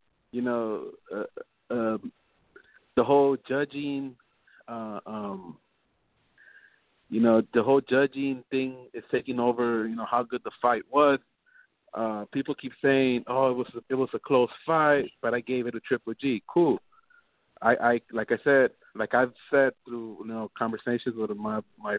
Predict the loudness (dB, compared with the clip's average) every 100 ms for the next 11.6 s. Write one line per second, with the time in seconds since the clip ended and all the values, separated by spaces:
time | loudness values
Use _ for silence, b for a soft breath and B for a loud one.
0 | 2 4 6 4 2 -2 -2 -8 -10 -8
1 | -12 -2 2 2 2 -4 -8 -8 -6 -4
2 | -2 -2 -4 _ B B B B B 0
3 | 2 2 -2 -8 0 0 2 2 4 4
4 | 2 -6 -8 -10 _ b b -4 -4 -6
5 | -8 -8 -8 -2 2 4 2 2 0 -2
6 | -6 -10 -4 -2 -2 -6 -10 -12 -14 _
7 | -8 -4 -2 -4 -8 _ _ _ _ _
8 | _ -4 -2 -4 b b b -6 0 0
9 | 0 -4 -6 0 0 0 -2 -4 -6 0
10 | 2 2 0 -2 -4 0 0 0 -6 0
11 | 0 0 -2 0 0